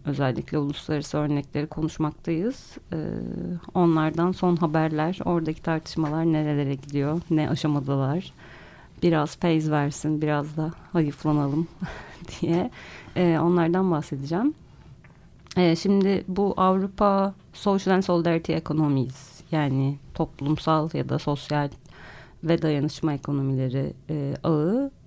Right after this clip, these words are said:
e, bayağı uzun süredir fonksiyonel olan bir ağ. Adı ripes,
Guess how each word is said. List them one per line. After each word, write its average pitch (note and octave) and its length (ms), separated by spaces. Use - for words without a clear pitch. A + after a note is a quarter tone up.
e, C#3 280
bayağı E3+ 320
uzun E3+ 220
süredir D3+ 680
fonksiyonel D#3+ 600
olan D3 320
bir C3+ 80
ağ. A3 280
Adı D#3 320
ripes, F3 580